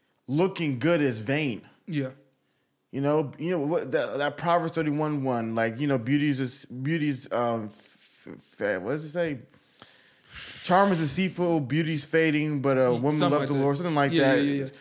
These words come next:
Speaker 1: So they, they take stuff like that to be able to go ahead and justify why not to take care of themselves. You know?
Speaker 2: Yeah.
Speaker 1: Like, "Oh, it doesn't matter how you look. It matters
Speaker 2: It's
Speaker 1: how
Speaker 2: about,
Speaker 1: you're,
Speaker 2: it's about
Speaker 1: you're"
Speaker 2: my, my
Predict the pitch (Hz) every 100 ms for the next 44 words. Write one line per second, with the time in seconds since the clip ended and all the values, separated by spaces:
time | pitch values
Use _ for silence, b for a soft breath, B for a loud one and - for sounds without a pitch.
0 | B - 160 185 170 180 175 - 202 -
1 | - - - - 196 196 156 127 156 185
2 | 156 - - 147 139 156 143 147 - 151
3 | 147 127 - _ _ _ b b b b
4 | b b b 120 156 160 151 151 143 123
5 | 131 123 117 156 160 156 139 143 135 135
6 | B B 147 160 156 151 147 151 127 151
7 | 165 139 117 - 95 - - - _ _
8 | _ 117 127 135 156 156 135 139 - 127
9 | 156 185 190 190 180 180 190 185 185 175
10 | 170 170 175 143 151 170 175 170 170 156
11 | - - 156 160 160 156 151 147 139 139
12 | 147 147 139 131